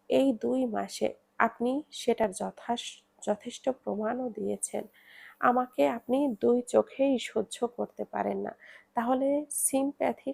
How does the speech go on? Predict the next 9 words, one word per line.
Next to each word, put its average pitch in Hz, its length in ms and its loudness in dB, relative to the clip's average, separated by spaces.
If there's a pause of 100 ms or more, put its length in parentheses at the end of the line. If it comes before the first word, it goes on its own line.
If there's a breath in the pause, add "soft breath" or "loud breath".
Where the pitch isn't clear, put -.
(120)
কোথা 247 320 2
থেকে 208 300 -6
আসবে?" 196 440 -2 (500 loud breath)
মাহির 226 460 4
হতাশ 214 500 -2
হয়ে 233 260 -4
একটা 220 280 -4
দীর্ঘশ্বাস 208 1120 -4
ফেলল, 190 300 -2